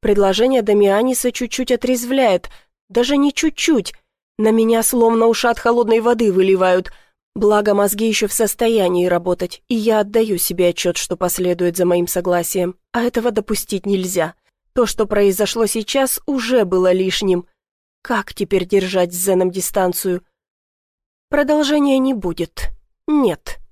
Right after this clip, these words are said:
Я вырываюсь из его рук, подбираю свои туфли с песка и чуть ли не бегом иду с пляжа.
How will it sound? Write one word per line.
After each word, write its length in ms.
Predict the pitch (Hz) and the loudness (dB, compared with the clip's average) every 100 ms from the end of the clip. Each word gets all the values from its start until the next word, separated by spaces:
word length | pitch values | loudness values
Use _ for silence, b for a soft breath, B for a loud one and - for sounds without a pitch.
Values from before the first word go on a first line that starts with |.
| _ _ _ _ _ _ _ - | _ _ _ _ _ _ _ -2
Я 180 | 214 | 0
вырываюсь 540 | 196 196 190 185 180 - | 2 2 2 2 0 0
из 120 | 180 | -2
его 260 | 185 180 185 | -2 -2 0
рук, 260 | 269 - - | -2 -4 -6
подбираю 520 | 220 196 208 208 196 | -6 -2 0 2 0
свои 280 | - 190 180 | -2 -2 -2
туфли 340 | 302 311 302 | -2 -2 -2
с 60 | - | -4
песка 360 | 285 - 277 | -4 -2 0
и 80 | 262 | 0
чуть 180 | - 320 | -2 -2
ли 120 | 302 | 0
не 120 | 277 | -2
бегом 400 | 226 214 220 226 | -2 -2 0 2
иду 160 | 214 196 | 0 -2
с 120 | - | -4
пляжа. 500 | 202 175 160 165 156 | -4 -2 -2 -6 -10